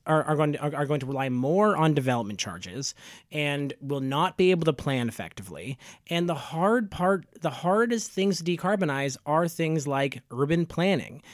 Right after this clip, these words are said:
and zoning and what these pro-, and the kinds of projects that require a government to actually do stuff. And we are just in this moment where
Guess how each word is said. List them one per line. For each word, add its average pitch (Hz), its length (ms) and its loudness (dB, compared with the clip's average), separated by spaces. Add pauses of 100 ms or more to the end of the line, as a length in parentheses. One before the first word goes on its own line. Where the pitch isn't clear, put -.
(120)
and 147 240 -2
zoning 131 680 2 (360)
and 160 500 0 (360)
what 160 240 0 (160)
these 160 300 -2
pro-, 185 280 -6
and 170 160 0
the 151 40 -4
kinds 208 280 -2
of 208 80 -4
projects 170 380 -2
that 143 180 -4
require 151 1040 2
a 139 140 -2
government 160 560 0
to 160 160 -4
actually 180 520 -2
do 190 440 2
stuff. - 580 -8 (340)
And 165 160 2
we 190 140 2
are 240 60 2
just 214 260 -6
in 208 80 -4
this 185 160 -2
moment 185 440 4
where 156 260 2